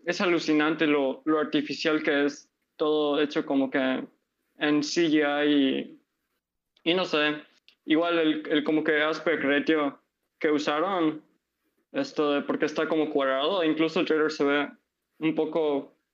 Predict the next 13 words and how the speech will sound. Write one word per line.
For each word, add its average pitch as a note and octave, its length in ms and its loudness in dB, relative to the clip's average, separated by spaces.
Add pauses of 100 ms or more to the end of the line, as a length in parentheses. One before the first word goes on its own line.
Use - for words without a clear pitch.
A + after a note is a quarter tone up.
(380)
este, C#3 340 -2
como, C#3 380 2
no D3 140 4
sé, C#3+ 180 2
de, C3+ 280 0
de C3 140 0
Lighthouse, C#3 640 0 (400)
en D#3 160 2
ese D#3 140 2
aspecto D#3 420 0
del C#3 460 0
aspect D3 320 0
ratio. D3 520 0